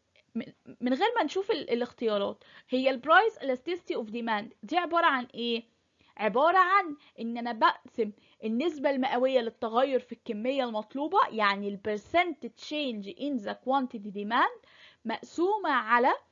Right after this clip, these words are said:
النسبة المئوية للتغير في السعر اللي هي percent change in the price level. يعني هنا equal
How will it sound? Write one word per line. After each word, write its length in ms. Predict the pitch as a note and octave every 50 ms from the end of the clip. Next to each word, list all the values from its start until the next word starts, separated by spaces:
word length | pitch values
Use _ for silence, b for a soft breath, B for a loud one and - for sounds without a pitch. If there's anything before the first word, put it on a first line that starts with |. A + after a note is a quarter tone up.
| b b b b b b b -
النسبة 480 | A3+ A3+ A3+ B3+ E4+ F#4+ F4 A#3+ C4 B3+
المئوية 520 | A#3+ A3+ - - A3+ G#3+ A3+ C#4 E4 F4
للتغير 640 | E4+ D4 C#4+ - - G#3+ G#3+ A3+ C4 D#4 D#4+ D#4 C#4
في 100 | - C4
السعر 460 | B3 - _ - C#4 D#4+ F#4 - -
اللي 240 | - - A3 G#3+ G#3+
هي 360 | A3+ B3+ C#4+ D#4 E4+ F4 - - G#3 A#3
percent 580 | A3 G#3+ G3+ - - D#4+ E4+ F#4 F4 - - A3+
change 500 | G#3 - - - C#4+ D#4+ E4+ E4 C4 A3
in 380 | A3 - - A#3+ C4+ D4+ D4+
the 100 | D4+ C#4 D4 - -
price 420 | G#3+ G#3+ G#3+ B3 C#4 - - D#4+
level. 280 | F4 F#4 D4 B3 B3 B3+ - B B B B B B B B B B B B
يعني 500 | A3 A3+ G#3+ A3+ A#3 A#3+ B3 B3 D4 D#4+
هنا 160 | F4 F#4+ G4+
equal 540 | - - - D#4+ - - - A#3+ A#3 G#3+